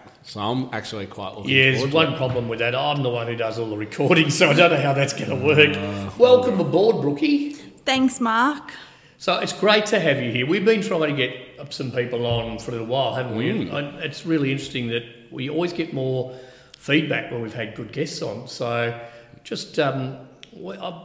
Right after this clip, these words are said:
Speaker 2: we're really excited that you've actually come on today. And we're gonna talk about, what are we gonna talk about, Tim?
Speaker 1: The day in the life of a property manager,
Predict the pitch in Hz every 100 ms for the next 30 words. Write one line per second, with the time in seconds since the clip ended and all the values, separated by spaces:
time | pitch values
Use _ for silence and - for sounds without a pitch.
0 | - 175 180 165 160 143 - 127 151 135
1 | - 117 113 - 117 120 107 127 165 117
2 | 95 117 190 202 208 233 - 196 190 165
3 | 160 185 180 165 170 143 120 - 190 -
4 | - - 110 101 123 139 160 170 139 127
5 | 123 120 120 117 117 101 95 - 110 113
6 | 101 90 87 85